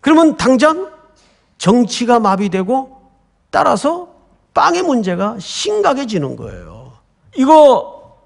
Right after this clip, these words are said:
아무리 개혁의 깃발을 든 왕일지라도 이 산당 제거하는 거 쉬운 문제였을까요?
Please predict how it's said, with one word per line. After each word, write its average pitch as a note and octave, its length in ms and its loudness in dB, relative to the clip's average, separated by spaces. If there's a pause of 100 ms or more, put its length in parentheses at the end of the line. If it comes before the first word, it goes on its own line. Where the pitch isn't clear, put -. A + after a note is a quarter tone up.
(300)
아무리 G#3 260 -4
개혁의 F3+ 720 -4 (220)
깃발을 G3+ 540 -2
든 F#3+ 140 -4
왕일지라도 E3+ 1000 -6 (400)
이 G3 60 -6
산당 F#3+ 720 -2
제거하는 E3+ 540 0
거 F3+ 320 -8 (280)
쉬운 A#3+ 320 -4
문제였을까요? F3 840 -4